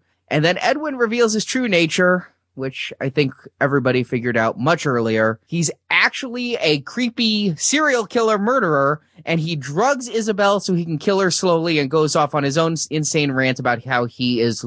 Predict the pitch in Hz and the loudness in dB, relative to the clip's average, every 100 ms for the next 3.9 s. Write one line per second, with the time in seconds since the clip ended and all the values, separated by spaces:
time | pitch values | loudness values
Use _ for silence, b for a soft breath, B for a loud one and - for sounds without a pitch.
0 | 98 107 117 123 113 107 - 101 120 107 | -12 -6 2 2 2 -2 -6 -4 0 0
1 | 87 80 - - 101 82 80 78 95 92 | -2 -10 -8 -6 -4 -4 -6 -6 -4 -4
2 | 87 - 107 92 69 - _ _ - 185 | -4 -4 -4 -4 -8 -16 _ _ -2 0
3 | 220 202 180 247 254 254 240 220 | 0 -2 -2 0 2 2 0 -4